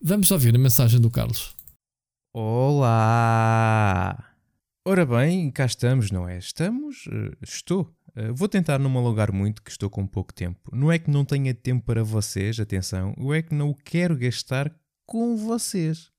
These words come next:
Speaker 2: que é diferente. Mas ouvi uns burburinhos que alguém andou a falar para a minha pessoa e eu praticamente fui obrigado a vir aqui de propósito e meter um bocadinho de respeito nisto, não é?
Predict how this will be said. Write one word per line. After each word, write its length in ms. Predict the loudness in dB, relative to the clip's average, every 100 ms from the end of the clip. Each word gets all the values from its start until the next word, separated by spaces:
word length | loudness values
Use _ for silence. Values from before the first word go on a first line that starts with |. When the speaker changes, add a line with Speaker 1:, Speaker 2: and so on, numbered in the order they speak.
| _ _ -20 _
Speaker 2:
que 80 | -8
é 40 | -4
diferente. 440 | -4 -4 -4 -6 -12 -8
Mas 140 | 0 2
ouvi 280 | 2 2 2
uns 240 | 2 0
burburinhos 480 | 0 0 0 -2 -2
que 100 | -4
alguém 400 | -2 0 0 -2
andou 200 | -2 -4
a 40 | -6
falar 320 | -6 -4 -4
para 180 | -4 -4
a 40 |
minha 240 | -4 -4 -6
pessoa 440 | -8 -6 -4 -2
e 120 | -2
eu 80 | -4
praticamente 840 | -6 -8 -8 -6 -4 -2 -4 -4 -8 -10 -14
fui 260 | -12 -4 -4
obrigado 440 | 0 0 0 0
a 40 | 0
vir 140 | 0
aqui 180 | -2 -4
de 60 |
propósito 760 | -4 -6 -4 0 0 0 -2 -6 -20 -20 -20 -6
e 60 | 0
meter 260 | 2 2
um 40 | 0
bocadinho 260 | 0 -2
de 60 | -2
respeito 320 | -4 -4 -2
nisto, 280 | 0 0 -2
não 80 | -8
é? 140 | -8